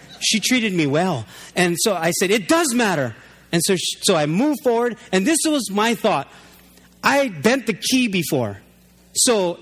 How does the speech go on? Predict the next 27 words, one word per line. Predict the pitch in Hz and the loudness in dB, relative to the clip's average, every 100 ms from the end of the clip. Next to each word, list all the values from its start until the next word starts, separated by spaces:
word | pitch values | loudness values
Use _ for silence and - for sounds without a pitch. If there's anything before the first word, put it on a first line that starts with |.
| - | 0
it's | 262 - - | 0 0 -2
almost | 226 269 269 160 | 0 0 0 0
broken. | 202 240 - 151 180 175 - - | 0 0 0 -2 -2 -8 -18 -6
So | - 240 | 0 2
if | 226 | 2
I | 202 | 0
run | 185 277 | 0 0
it | 277 | 0
over, | 233 185 185 175 | 0 0 -2 -2
it | - 247 | -2 0
does | 277 285 196 | 0 0 0
matter. | 180 135 104 - - - _ _ _ - | -2 -2 -6 -12 -20 -20 _ _ _ -2
I | 240 | 2
didn't | 339 | 2
explain | 254 - 160 151 | 0 -2 0 0
that | 131 123 | 0 -2
to | 135 | -2
her. | 123 202 240 - - - | -2 -2 -6 -12 -18 -4
She | - | 0
had | 320 | 0
no | 220 165 | 0 0
idea | 156 143 151 | 0 0 0
why | 139 139 | 0 0
I | |
was | 139 127 | 0 0
getting | 139 131 | -2 -2
upset. | 131 - 151 226 | -2 0 0 -2